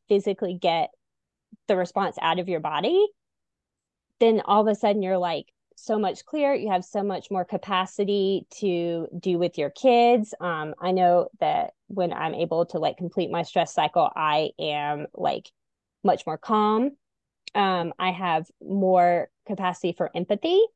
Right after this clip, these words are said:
For looking at someone, you know, if they're getting mad at me, or which doesn't happen often, you know, or even for my kids, and realizing, okay, like, what is the underlying thing? Like, this isn't about me.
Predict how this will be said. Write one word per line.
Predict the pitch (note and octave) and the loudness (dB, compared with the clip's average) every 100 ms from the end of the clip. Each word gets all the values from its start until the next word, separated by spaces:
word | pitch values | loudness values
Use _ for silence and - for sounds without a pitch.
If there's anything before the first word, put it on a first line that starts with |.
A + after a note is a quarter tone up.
| _ _ _ _ _ _ _ - | _ _ _ _ _ _ _ 0
For | A#3 | 2
looking | A3+ G#3+ A#3 G#3+ | 2 0 0 0
at | - | -2
someone, | - G3+ G3 F#3+ F#3+ F#3+ | -2 -2 0 0 0 -2
you | G3 | -2
know, | F#3 E3+ | -2 -2
if | E3+ | -2
they're | F3 | -2
getting | E3+ D#3+ E3+ | -2 -4 -4
mad | G#3+ A3+ A3 | -2 0 0
at | F#3 G3 | 0 0
me, | G#3 G#3 G3+ F3 | 0 0 0 -2
or | - | -6
which | F3 - | -10 -14
doesn't | D3+ | -14
happen | D#3+ D#3+ | -12 -10
often, | - D#3 D#3 - | -10 -10 -12 -2
you | G#3 | 2
know, | F3+ D3+ | 4 4
or | G#3 | 4
even | G3 A#3+ A#3 | 4 2 2
for | - | 0
my | F#3 F3+ | -2 0
kids, | A#3 F#3+ - | 2 2 2
and | F3+ F#3 | -2 -2
realizing, | F#3+ F3+ F3 G3 F3+ | 0 2 0 -2 -6
okay, | G3+ - F#3+ | -6 -2 -2
like, | G3 - | -2 0
what | F#3 G3 | 2 4
is | F#3 - | 2 -2
the | F#3 - | -6 -4
underlying | F3+ E3+ E3 E3 D3+ - - - _ - | -4 -2 -2 -2 -4 -8 -12 -16 _ 2
thing? | F#3+ D3+ | 2 2
Like, | D#3 F3 | -2 0
this | G3 G#3 | 0 2
isn't | G#3+ G#3+ | 2 4
about | G3+ F#3+ F3 | 4 2 2
me. | B3 A3+ F3 E3+ | 2 2 2 -2